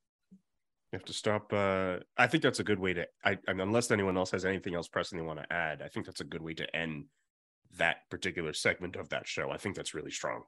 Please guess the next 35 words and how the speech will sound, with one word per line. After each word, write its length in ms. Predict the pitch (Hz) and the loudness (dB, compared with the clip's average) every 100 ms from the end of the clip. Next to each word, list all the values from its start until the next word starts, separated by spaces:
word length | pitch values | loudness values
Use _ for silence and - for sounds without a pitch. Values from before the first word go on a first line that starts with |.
| _ | _
I 60 | 104 | -8
think 180 | - 90 | -6 -6
that's 300 | 113 - - _ _ _ _ - | -6 -8 -10 _ _ _ _ 6
very 200 | 78 73 | 8 8
well 140 | 65 | 4
said, 200 | - 82 | 4 2
Omar. 300 | 62 62 62 - _ | 2 -2 -6 -8 _
But 140 | 78 - _ _ _ _ _ _ - | -6 -6 _ _ _ _ _ _ 2
yeah, 140 | 107 - _ _ _ _ _ _ _ _ _ _ - | 4 4 _ _ _ _ _ _ _ _ _ _ 0
bad. 180 | 76 - _ - | 0 0 _ -2
Just, 300 | 120 - - _ _ _ - - | 0 0 -6 _ _ _ -20 -20
<sighs> 500 | - _ 202 190 - | -20 _ 8 8 8
again, 360 | - 196 143 156 | 10 10 10 8
I 140 | 117 113 | 8 8
don't 300 | 95 143 143 | 10 10 12
mean 200 | 135 131 | 10 10
to, 380 | 131 120 110 101 | 8 10 10 6
you 80 | 123 | 4
know, 120 | 98 - | 0 2
start 180 | 120 113 | 4 6
the 80 | |
podcast 400 | - 117 117 110 | 8 8 10 6
again 220 | 104 110 104 | 6 2 4
with 100 | 92 | 6
heavy 220 | 104 98 | 6 6
stuff. 460 | - 98 90 - - _ - | 6 6 6 2 -14 _ -4
You 80 | 95 | 0
know, 100 | 85 | 0
once 480 | 85 101 - - - | 2 2 2 -4 0
the 140 | 101 | 4
N 60 | 107 | 4
H 120 | 101 | 6
L 80 | 110 | 2
season 340 | - 110 104 | 4 2 2
begins, 720 | 95 113 98 90 90 90 - | 0 4 6 6 2 0 0